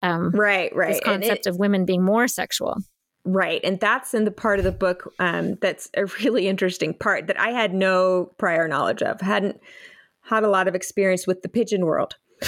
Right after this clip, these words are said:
Speaker 2: So
Speaker 1: <laughs> Me neither. <laughs>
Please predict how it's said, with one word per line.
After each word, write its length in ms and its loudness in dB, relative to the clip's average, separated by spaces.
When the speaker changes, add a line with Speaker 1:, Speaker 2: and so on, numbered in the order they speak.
Speaker 2:
So 400 2
Speaker 1:
<laughs> 400 0
Me 140 4
neither. 500 0
<laughs> 140 0